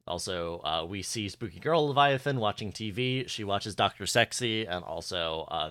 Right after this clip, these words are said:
the fact that an eclipse happened. Um, Dean and Bobby talk to, talk about Dean's feelings regarding Cass, and Dean shrugs him off.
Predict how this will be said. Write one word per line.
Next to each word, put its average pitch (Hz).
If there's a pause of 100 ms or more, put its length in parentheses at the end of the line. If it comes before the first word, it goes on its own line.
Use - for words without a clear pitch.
the 87 (120)
fact 95
that 90
an 85 (160)
eclipse 90
happened. 98 (320)
Um, 69 (300)
Dean 151
and 151
Bobby 151
talk 123
to, 110
talk 165
about 135
Dean's 107
feelings 127
regarding 95
Cass, 101
and 85
Dean 90
shrugs 87
him 92
off. 90